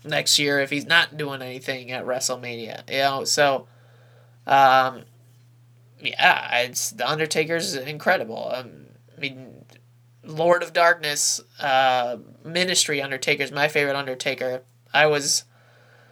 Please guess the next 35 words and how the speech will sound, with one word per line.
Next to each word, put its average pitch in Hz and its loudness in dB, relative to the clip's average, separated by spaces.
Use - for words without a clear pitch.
you 240 8
know, 208 12
you 214 4
look 214 4
back, 196 8
nostalgia 170 4
to 185 -2
your 165 0
childhood 165 6
years, 151 -2
like, 139 0
when 147 -4
you 151 -2
first 226 8
started 196 6
watching 170 0
wrestling, 139 0
or 156 4
your 156 4
first, 190 6
like, 151 0
memories 160 -2
of 165 -4
wrestling, 170 4
like, 127 -4
those 156 2
are 143 4
usually 139 -2
the 127 -2
things 131 -8
that 127 -2
you, 127 -4
like, 120 -2
hold 156 4
in 123 -6